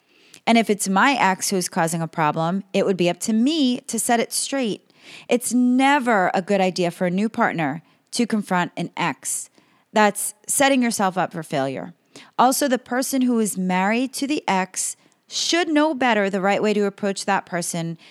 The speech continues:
from experience in dealing with them. Again, communication here is very important. Decide together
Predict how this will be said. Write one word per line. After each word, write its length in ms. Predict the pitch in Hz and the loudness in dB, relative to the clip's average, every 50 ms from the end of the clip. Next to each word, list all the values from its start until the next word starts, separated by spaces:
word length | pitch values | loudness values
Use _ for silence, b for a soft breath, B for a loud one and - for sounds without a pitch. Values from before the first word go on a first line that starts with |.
| B B B | B B B
from 260 | B - - 220 214 214 | B -2 0 2 2 2
experience 500 | 208 - - - 220 214 214 208 - 214 | 0 -2 -4 -2 -2 -2 -2 -2 -4 -4
in 100 | 202 180 | -4 -4
dealing 320 | - 185 180 185 180 175 | -4 -2 -2 -2 -2 -4
with 200 | 170 156 160 - | -4 -6 -8 -6
them. 360 | 147 143 139 127 135 160 160 _ B B B B B B B B | -6 -6 -4 -6 -8 -10 -14 _ B B B B B B B B
Again, 520 | 214 202 190 233 214 202 185 175 180 170 b b b b b b | -6 -2 0 0 0 0 -2 -2 -6 -8 b b b b b b
communication 760 | - 226 226 233 226 226 214 - - 233 233 226 - 226 214 208 | -4 0 0 2 2 2 0 0 -2 -2 0 0 -2 -2 -4 -2
here 380 | 190 196 185 185 175 175 - - | -2 -2 0 0 0 0 -2 -4
is 180 | - 170 - | -6 -8 -8
very 720 | 170 - - - - 196 196 190 190 190 190 190 190 - - | -10 -12 -12 -4 -2 0 2 2 2 2 0 0 -2 -4 -6
important. 680 | - 190 180 _ - - 202 165 - 165 160 156 - - b b b b b b b b b _ - | -8 -8 -8 _ -6 -4 -4 -4 -4 -6 -8 -8 -8 -12 b b b b b b b b b _ -6
Decide 560 | 214 214 - - 233 214 208 208 220 226 - | -4 -4 -2 0 2 2 4 2 2 0 -2
together 720 | - 269 233 - 269 262 233 190 190 180 180 185 196 | -6 -8 -4 -2 0 0 2 2 2 2 0 0 -4